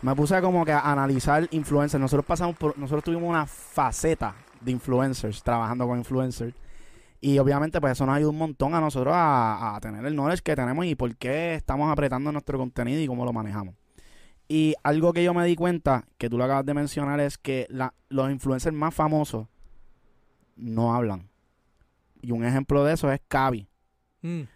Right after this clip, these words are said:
Speaker 1: Cavi es un influencer que hace contenido y solamente está al frente de una cámara y hace muecas y qué sé yo, y eso lo puedes ver en cualquier idioma. Lo mismo con un puertorriqueño que, eh, ¿cómo se llama él? El, el,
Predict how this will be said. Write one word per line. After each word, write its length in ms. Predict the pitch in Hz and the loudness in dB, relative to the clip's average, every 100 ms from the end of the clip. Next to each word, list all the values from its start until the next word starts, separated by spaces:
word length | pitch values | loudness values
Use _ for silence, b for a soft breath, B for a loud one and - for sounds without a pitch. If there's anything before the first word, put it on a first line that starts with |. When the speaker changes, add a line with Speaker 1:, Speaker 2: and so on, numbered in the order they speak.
| _ | _
Speaker 1:
Cavi 240 | - 123 143 | 0 2 4
es 60 | |
un 140 | 160 165 | 2 2
influencer 680 | 170 170 165 185 - 143 - | 0 2 2 2 2 0 0
que 320 | - 135 131 127 | 0 2 2 0
hace 280 | 127 139 147 | -4 -2 -2
contenido 680 | 160 156 156 170 185 147 139 | -2 -2 -2 0 2 4 2
y 100 | 127 | 0
solamente 680 | 131 131 143 151 160 143 - | 0 2 2 2 2 2 0
está 240 | 127 - | -2 0
al 80 | 131 | 0
frente 260 | 139 139 147 | 0 0 2
de 40 | |
una 140 | 147 | 2
cámara 460 | 143 160 165 156 135 | 2 2 4 4 4
y 40 | |
hace 240 | 127 127 139 | 2 0 0
muecas 440 | 143 160 151 143 | 2 0 2 2
y 60 | 131 | 2
qué 80 | 135 | 0
sé 120 | 160 | 2
yo, 160 | 160 - | 2 0
y 120 | 143 | -4
eso 160 | 127 151 | 0 0
lo 100 | 156 | 0
puedes 240 | 160 165 | 0 -2
ver 140 | 147 165 | -2 -4
en 80 | 156 | -4
cualquier 360 | 139 123 131 | -6 -4 -4
idioma. 480 | 151 143 151 147 143 b b b b | -2 -2 -2 -2 -4 b b b b
Lo 140 | 135 | 2
mismo 240 | 135 151 | 2 2
con 100 | 165 | 2
un 80 | 165 | 0
puertorriqueño 760 | 160 151 165 156 143 170 147 135 | 0 0 2 2 2 2 0 0
que, 360 | - 127 123 120 | 0 2 2 2
eh, 360 | 131 117 113 110 | 0 0 0 -2
¿cómo 120 | 110 113 | -4 -2
se 120 | 135 | -2
llama 280 | 135 127 131 | 0 0 0
él? 80 | |
El, 320 | 123 110 104 - | 0 -2 -6 -8
el, 520 | 113 107 101 98 | -8 -6 -8 -8